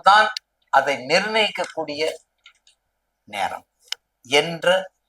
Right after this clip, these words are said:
உயர்ந்த நோக்கம். சாதாரண மீனராசி ஏழரை வந்துருச்சு அப்படின்னு பயப்படாதீங்க. நீங்க தில்லா இருங்க. எப்போதுமே தில்லா இருக்கக்கூடியவங்க தான் நீங்க.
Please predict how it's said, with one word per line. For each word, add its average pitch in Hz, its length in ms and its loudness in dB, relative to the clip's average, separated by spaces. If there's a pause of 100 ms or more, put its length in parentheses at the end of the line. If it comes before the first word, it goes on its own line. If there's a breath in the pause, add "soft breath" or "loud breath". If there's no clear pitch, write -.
(160)
உயர்ந்த 233 580 2 (180)
நோக்கம். - 440 -2 (340)
சாதாரண 151 420 4 (1400 loud breath)
மீனராசி 143 760 -12 (320)
ஏழரை 139 260 -6
வந்துருச்சு 131 480 -6 (100)
அப்படின்னு 127 360 -12
பயப்படாதீங்க. 120 600 -10 (1400)
நீங்க 139 260 -8 (120)
தில்லா 185 380 -6 (100)
இருங்க. - 240 -16 (1600 soft breath)
எப்போதுமே 180 480 0 (100)
தில்லா 190 320 -8
இருக்கக்கூடியவங்க 131 640 -10
தான் - 180 -20
நீங்க. - 200 -20